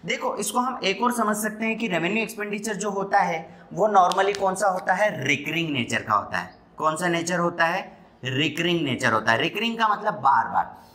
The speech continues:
मान लीजिए आपने इस साल rent दिया, next year देना पड़ेगा, फिर next year देना पड़ेगा। क्यों? क्योंकि इसका benefit एक particular period में, accounting period में खत्म हो जाता है। अगर मैंने इस साल rent दिया, मुझे next year वापस देना पड़ेगा।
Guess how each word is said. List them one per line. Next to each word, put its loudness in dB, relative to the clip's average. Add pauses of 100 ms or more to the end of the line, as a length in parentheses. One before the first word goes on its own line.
(200)
मान 2
लीजिए -6
आपने 2
इस -8
साल -4
rent -10
दिया, -6
next -4
year -2
देना 2
पड़ेगा, 0
फिर -2
next -2
year -2
देना 0
पड़ेगा। 0
क्यों? -2
क्योंकि -2
इसका -2
benefit -2
एक -6
particular -2
period -2
में, 4
accounting 0
period -2
में -2
खत्म -2
हो -2
जाता 0
है। -8 (300)
अगर 0
मैंने -4
इस -4
साल 4
rent -2
दिया, 0 (200)
मुझे -2
next 2
year 2
वापस 4
देना 2
पड़ेगा। 0